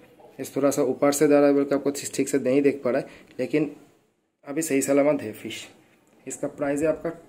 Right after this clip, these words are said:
टू फिफ्टी रुपीज़, इसका code number है बी एन नाइनटीन। और ये आपका, ये भी Red Dragon में आएगा। Red Dragon इसका full body आपका white रहता है, फिन और tail आपका red रहता है, इसीलिए इसको Red Dragon बोला जाता है।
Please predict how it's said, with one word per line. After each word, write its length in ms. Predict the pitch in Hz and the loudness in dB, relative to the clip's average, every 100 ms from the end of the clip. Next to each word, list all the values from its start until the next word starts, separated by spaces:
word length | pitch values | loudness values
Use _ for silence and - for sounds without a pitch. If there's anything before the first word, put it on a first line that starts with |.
| - - | -20 -8
टू 100 | 190 | -4
फिफ्टी 300 | 185 175 175 | -2 -2 0
रुपीज़, 380 | 170 175 240 - - - - | -2 -2 -4 -6 -14 -20 -16
इसका 120 | - | -8
code 280 | 160 - 139 | -6 -4 -2
number 240 | 143 139 160 | 0 0 0
है 120 | 165 | 0
बी 100 | 139 | -2
एन 80 | 147 | -2
नाइनटीन। 440 | 117 107 113 107 - - _ - - - - - - - - - - 139 | -2 -4 -6 -8 -12 -20 _ -20 -20 -20 -20 -20 -20 -20 -20 -20 -18 -12
और 140 | 123 | -8
ये 120 | 131 | 0
आपका, 280 | 135 139 - | 0 0 -2
ये 120 | 147 | 2
भी 120 | 139 | 4
Red 180 | 139 139 | 4 2
Dragon 260 | 139 139 139 | 4 4 4
में 120 | 135 | 4
आएगा। 240 | 131 123 | 2 2
Red 180 | 156 135 | 2 0
Dragon 240 | 131 131 139 | 0 0 0
इसका 180 | 131 | -2
full 240 | 147 139 139 | -4 2 2
body 260 | 131 127 | 2 2
आपका 300 | 131 131 - | 0 0 0
white 300 | 131 117 127 | 0 2 2
रहता 180 | 143 139 | 2 2
है, 60 | 170 | 2
फिन 240 | 165 131 | 0 -2
और 60 | 127 | -2
tail 200 | 135 135 | 0 -2
आपका 200 | 131 135 | 0 -2
red 280 | 123 131 135 | 0 0 2
रहता 160 | 139 | 2
है, 360 | 180 - - - | 0 -4 -18 -8
इसीलिए 300 | 135 160 156 | -2 2 4
इसको 220 | 143 147 | 2 4
Red 220 | 143 127 117 | 2 2 0
Dragon 260 | 127 160 | 0 0
बोला 180 | 120 110 | 0 -2
जाता 260 | 104 107 | -4 -8
है। 100 | 110 | -10